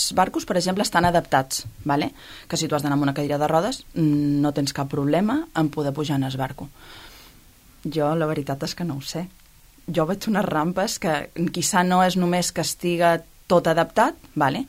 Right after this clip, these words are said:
Quizà haurien de mirar si realment, eh, a part de, de que tot siga accessible, compleix realment les normes d'accessibilitat, no? En un principi, pareix que sí, però clar, vull dir, com no hi ha gaires usuaris tampoc ho facin servir,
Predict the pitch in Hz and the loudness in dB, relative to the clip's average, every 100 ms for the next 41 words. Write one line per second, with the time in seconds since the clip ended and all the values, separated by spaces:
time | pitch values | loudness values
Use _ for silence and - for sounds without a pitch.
0 | - - - - - - - 180 202 175 | -12 -20 -20 -20 -20 -8 -2 2 6 6
1 | 180 190 190 202 196 - 185 175 180 190 | 6 2 2 2 2 2 2 6 6 4
2 | 190 214 233 - 175 165 160 160 160 160 | 0 -2 -4 -2 2 4 4 2 2 -2
3 | 160 - - - - 160 170 175 185 180 | -4 -8 -10 -2 0 4 2 6 4 4
4 | 175 170 180 180 208 180 175 190 - 214 | 2 0 -2 -2 0 0 0 0 0 2
5 | 196 208 202 160 170 170 180 175 175 190 | 2 2 2 2 2 4 2 2 0 0
6 | - 156 165 160 151 147 151 - - 175 | -2 0 0 2 0 -2 -4 -4 -2 0
7 | - 156 175 165 156 147 139 151 165 214 | -2 -2 -2 -2 0 0 -2 -2 -2 -2
8 | - - - - - - - - - - | -8 -20 -20 -20 -20 -20 -20 -20 -18 -20
9 | - - - - 175 180 180 190 185 208 | -20 -20 -20 -4 0 0 0 0 0 -2
10 | 190 - - - - - - - - - | -2 -6 0 0 0 -4 -6 -2 -2 -2
11 | - 175 160 - 165 - 143 143 - - | 2 4 4 0 -2 -2 -2 -4 -10 -2
12 | 151 143 156 147 156 151 147 143 147 143 | -2 0 -2 -2 -2 -2 -2 -2 0 0
13 | 143 147 151 170 170 170 170 - 175 - | 0 -2 2 2 4 2 0 -2 -4 2
14 | 165 190 143 - 147 165 156 143 151 - | 4 4 0 -2 -2 -2 -4 -6 -4 -2
15 | 160 - 160 185 | 0 0 -2 -4